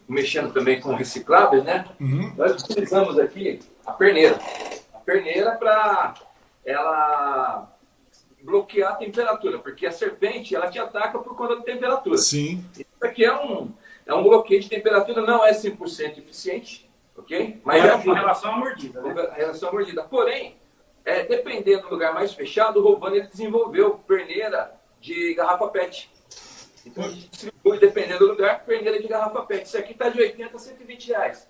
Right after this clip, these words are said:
Speaker 1: uma perneira dessa. Garrafa pet simples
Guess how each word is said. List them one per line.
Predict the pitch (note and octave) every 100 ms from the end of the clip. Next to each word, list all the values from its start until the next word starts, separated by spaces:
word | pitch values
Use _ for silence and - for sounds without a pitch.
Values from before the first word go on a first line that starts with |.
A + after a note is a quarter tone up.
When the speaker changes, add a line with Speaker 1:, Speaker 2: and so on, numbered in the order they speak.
| _
Speaker 1:
uma | -
perneira | - D#3+ D#3+ D3+
dessa. | C3 - - _ _ _ _ _ _ _ -
Garrafa | G#3+ G3+ A3 -
pet | G#3+ A3+ -
simples | - B3 A#3+ - -